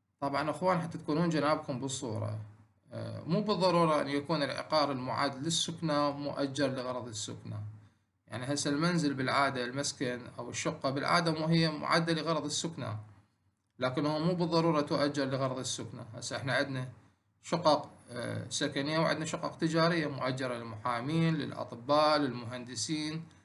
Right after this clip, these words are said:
آه، لغيرهم. حتى اكو منازل، مساكن مؤجرة للسكن، واكو م-، منازل مؤجرة لغير السكن، كأن تكون محطات فضائية مثلًا. فكان يفترض بالنص أن يصير بنفس السياق اللي ن-، مشت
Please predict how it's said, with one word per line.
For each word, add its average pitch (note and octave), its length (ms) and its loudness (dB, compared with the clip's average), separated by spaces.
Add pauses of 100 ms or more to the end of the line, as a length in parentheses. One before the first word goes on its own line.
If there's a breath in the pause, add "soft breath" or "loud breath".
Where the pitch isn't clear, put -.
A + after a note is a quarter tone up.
(500 soft breath)
آه، A2+ 180 -4
لغيرهم. D3+ 680 2
حتى G#3 240 2
اكو F#3+ 160 4
منازل، D#3+ 500 2 (100)
مساكن D3+ 560 2 (720)
مؤجرة D#3 480 4
للسكن، E3 460 0
واكو D#3+ 280 -2
م-، C#3 320 -4
منازل D3 380 2
مؤجرة C#3 360 0
لغير C3+ 300 0
السكن، C3 380 -6
كأن B2+ 220 -4
تكون C#3 220 -4
محطات C3 440 0
فضائية B2+ 500 -2
مثلًا. A#2 380 -8 (880)
فكان D#3+ 280 2
يفترض G3+ 420 2
بالنص E3+ 680 2 (380)
أن D#3 120 -2
يصير G3 320 0
بنفس G#3+ 300 0
السياق F3+ 500 4
اللي D#3+ 200 4
ن-، D#3+ 200 0
مشت D#3+ 320 -2